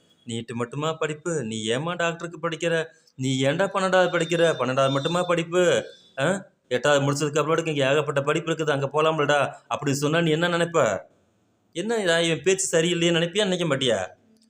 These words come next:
இவன் அயோக்கியத்தனமா பேசுறானே நினைப்பியா, நினைக்க மாட்டியா? நீ டாக்டருக்கு படிக்கிற, டாக்டருக்கு படிக்க விருப்பமா இருக்க அப்படின்னா நான் உனக்கு என்ன பண்ணணும்? உதவி தான் செய்யணும், உனக்கு புத்தி சொல்லக்கூடாது. ரைட்டா?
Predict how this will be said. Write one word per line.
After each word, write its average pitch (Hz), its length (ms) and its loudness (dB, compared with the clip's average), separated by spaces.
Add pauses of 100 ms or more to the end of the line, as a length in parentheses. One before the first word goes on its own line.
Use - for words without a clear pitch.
(200)
இவன் 139 260 0
அயோக்கியத்தனமா 175 500 0
பேசுறானே 165 340 2
நினைப்பியா, 165 420 0
நினைக்க 139 100 -2
மாட்டியா? 110 520 -4 (260)
நீ 147 140 -2
டாக்டருக்கு 160 640 -2
படிக்கிற, 120 540 2
டாக்டருக்கு 143 420 -4
படிக்க 143 280 -2
விருப்பமா 147 420 -2
இருக்க 123 520 0 (100)
அப்படின்னா 131 540 -2
நான் 147 220 0
உனக்கு 147 220 0
என்ன 170 140 0
பண்ணணும்? 127 460 -2 (480)
உதவி 180 420 2
தான் 190 240 2
செய்யணும், 123 360 -2 (440)
உனக்கு 160 260 0
புத்தி 185 240 -2
சொல்லக்கூடாது. 120 640 0 (800)
ரைட்டா? 143 600 0